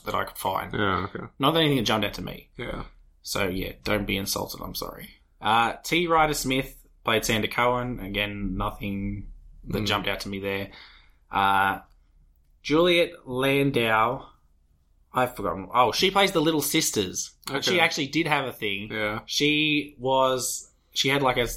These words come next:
Speaker 1: you know, twenty episode run or something on Buffy as well.
Speaker 2: Okay.
Speaker 1: Someone called Drusilla, which I'm assuming is a vampire.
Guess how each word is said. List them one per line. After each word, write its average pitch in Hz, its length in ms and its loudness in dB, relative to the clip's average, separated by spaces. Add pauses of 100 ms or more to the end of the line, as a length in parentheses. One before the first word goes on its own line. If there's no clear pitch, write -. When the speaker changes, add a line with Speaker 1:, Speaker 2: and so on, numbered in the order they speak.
(140)
Speaker 1:
you 113 120 -4
know, 107 100 2
twenty 117 320 0
episode 107 380 -2
run 101 280 0
or 98 80 -2
something 101 300 -2
on 101 260 -2
Buffy 98 400 0
as 101 120 -6
well. 98 300 -2
Speaker 2:
Okay. 131 220 2 (320)
Speaker 1:
Someone 104 280 0
called 95 360 -2 (380)
Drusilla, 101 500 2
which 101 140 0
I'm 101 80 0
assuming 98 300 0
is 95 120 -2
a 95 40 -10
vampire. 95 320 -4